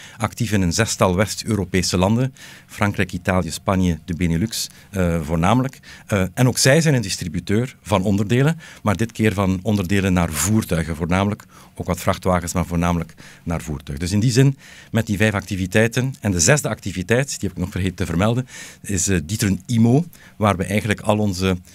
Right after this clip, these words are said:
eh, onroerend goed dat we in België voornamelijk hebben gelinkt historisch aan de activiteit van automobiel, samengebracht hebben een paar jaar terug om het op een professionele mani-, manier, eh, te managen.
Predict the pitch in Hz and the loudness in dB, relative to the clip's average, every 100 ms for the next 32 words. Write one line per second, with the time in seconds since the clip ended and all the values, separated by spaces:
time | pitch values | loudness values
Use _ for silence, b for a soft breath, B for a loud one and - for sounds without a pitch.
0 | B - 92 87 101 127 120 107 - 131 | B -2 0 2 2 2 2 -2 -2 -6
1 | - - - B B 85 98 - 95 87 | -4 -8 -10 B B -4 -4 -2 -2 0
2 | 104 127 110 87 92 95 92 80 104 90 | 4 4 2 0 0 2 0 0 -2 0
3 | 85 104 98 139 131 - 110 - 113 98 | -2 0 4 4 2 -4 -6 -4 -2 0
4 | 92 - - 95 87 85 82 B B B | 0 -4 -2 -2 0 -2 -6 B B B
5 | 98 - - 90 98 90 - 90 82 90 | -8 -6 -8 -2 -2 -2 -2 -4 -2 -4
6 | 82 76 101 113 B B - - 113 120 | -4 0 0 -2 B B -6 2 2 2
7 | 107 90 87 - 87 87 82 92 87 82 | -2 -2 -2 -2 -2 -2 0 0 2 0
8 | - 95 - - B B 104 92 90 85 | -2 -4 -6 -18 B B -6 -6 -4 -4
9 | 101 101 95 92 87 90 87 80 82 90 | -2 -2 -2 0 2 2 0 -2 -2 -2
10 | 85 90 90 90 B B 90 80 - 76 | 0 2 2 -2 B B -4 -4 -2 -4
11 | 69 67 | -6 -10